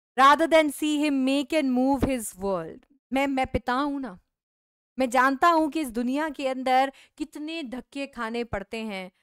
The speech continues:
और तब जाकर वो चीजें मिलती हैं जो आप चाहते हो। एक पिता होकर कभी नहीं चाहूंगा कि मेरा बच्चा स्ट्रगल करे। मैं चाहता हूं कि आ जाए वो मेरे पास,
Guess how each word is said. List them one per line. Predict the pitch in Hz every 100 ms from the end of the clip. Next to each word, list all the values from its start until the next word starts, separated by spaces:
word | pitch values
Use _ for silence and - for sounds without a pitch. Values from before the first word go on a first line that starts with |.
| _ 254
और | 262 _
तब | 311 302
जाकर | 240 226 226 233 254 214 208 _ _
वो | 240
चीजें | 254 269 247 285
मिलती | 269 233 226 247
हैं | 247 226
जो | 226
आप | 196 -
चाहते | 185 180 - 170
हो। | - _ _ _ _ _ _ _ _ _ _ _ _
एक | 247 -
पिता | 277 302
होकर | 320 285 285 320
कभी | 320 330 440
नहीं | 440 392 359
चाहूंगा | 359 302 311 294 269 247 247 - -
कि | 294
मेरा | 277 285
बच्चा | 233 233 - 277
स्ट्रगल | 285 - - 247 240 262
करे। | 220 170 143 - - _ _ _ _ _ _ _ _ _ 330
मैं | 320
चाहता | 320 302 311 339
हूं | 349 311
कि | 285 349
आ | - 277 330
जाए | 302 302 190
वो | 262 277
मेरे | 247 247
पास, | 262 226 214 220